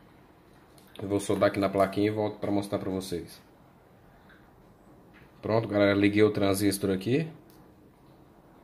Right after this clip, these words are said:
Liguei aqui no positivo do capacitor,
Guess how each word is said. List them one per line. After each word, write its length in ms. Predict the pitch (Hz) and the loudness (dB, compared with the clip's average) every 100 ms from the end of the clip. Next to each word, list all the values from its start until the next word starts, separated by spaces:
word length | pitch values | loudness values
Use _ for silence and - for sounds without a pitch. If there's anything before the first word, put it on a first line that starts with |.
| - - - - - - - - - - - - - - | -20 -20 -20 -20 -20 -20 -20 -20 -20 -20 -20 -20 -18 -6
Liguei 360 | 98 98 104 | -2 4 4
aqui 260 | 104 - 104 | 4 2 4
no 340 | 101 95 87 - - - - - - - - - - | 6 6 2 -8 -20 -20 -20 -20 -20 -20 -20 -18 2
positivo 580 | 110 113 110 - 139 135 | 2 4 0 2 2 2
do 120 | 117 | 0
capacitor, 800 | 110 92 101 101 - 104 147 | 0 0 0 -2 0 2 2